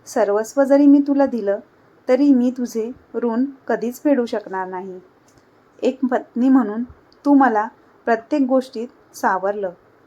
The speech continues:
भक्कम आधार दिला, म्हणून निघताना मी माझ्या हृदयाचा एक तुकडा या पत्राच्या रूपात तुला देत आहे. रुक्मिणी, आजच्या काळात मुलांकडून आशा, आशा ठेवणे,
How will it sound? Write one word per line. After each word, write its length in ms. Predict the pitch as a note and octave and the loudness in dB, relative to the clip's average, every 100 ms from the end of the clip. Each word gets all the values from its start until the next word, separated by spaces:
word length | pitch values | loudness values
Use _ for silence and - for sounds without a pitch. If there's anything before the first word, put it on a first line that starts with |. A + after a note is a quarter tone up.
| _ | _
भक्कम 440 | A#3 B3 - E4 E4 | -8 -8 0 2 2
आधार 340 | G#3 G3+ A3+ A#3+ | 0 -2 -4 -4
दिला, 220 | G#3+ F3+ - _ _ | -6 -8 -14 _ _
म्हणून 360 | A#3+ A#3+ A#3+ C#4 - _ | -2 0 0 -2 -6 _
निघताना 600 | A3+ A3 _ C4 A#3+ A3 - _ _ - | -10 -10 _ -4 -4 -6 -12 _ _ -4
मी 100 | B3+ | 2
माझ्या 300 | C#4 C4 C#4 | 4 4 4
हृदयाचा 580 | C#4 G#3 A#3+ B3 G#3 G3+ B3 _ _ _ | 0 0 -2 -4 -6 -12 -14 _ _ _
एक 260 | C#4 C#4 C4 | -4 -2 -6
तुकडा 280 | A#3+ G#3 A3 - _ _ B3 | -4 -4 -6 -12 _ _ -2
या 100 | C#4 | 0
पत्राच्या 520 | C#4 - A3 A3+ C4 | 0 -2 -6 -2 -2
रूपात 300 | B3+ A3+ G#3+ - _ _ | -2 -2 -6 -8 _ _
तुला 160 | D4 D4 | 0 2
देत 300 | G3+ G3+ G#3+ | 0 -4 -4
आहे. 440 | G3+ F#3 E3+ _ _ _ _ _ - | -8 -12 -16 _ _ _ _ _ -12
रुक्मिणी, 440 | G#3 G#3 A3+ G#3+ A3 C4 _ _ _ | -12 -6 -6 -6 -8 -12 _ _ _
आजच्या 400 | F#3+ F#3+ A3 C4 | -6 -4 -4 -2
काळात 320 | C4+ A3+ G3+ A3 _ _ A3 | -2 0 0 -4 _ _ -8
मुलांकडून 440 | G#3 A3 B3 C#4 C4+ | -4 -2 2 0 0
आशा, 320 | G#3 G#3 - B3+ - _ - | -2 -4 -4 -6 -6 _ -10
आशा 320 | G#3+ G#3 G#3+ B3+ | -6 -4 -2 -2
ठेवणे, 400 | C4+ A3 G#3 | -2 -4 -6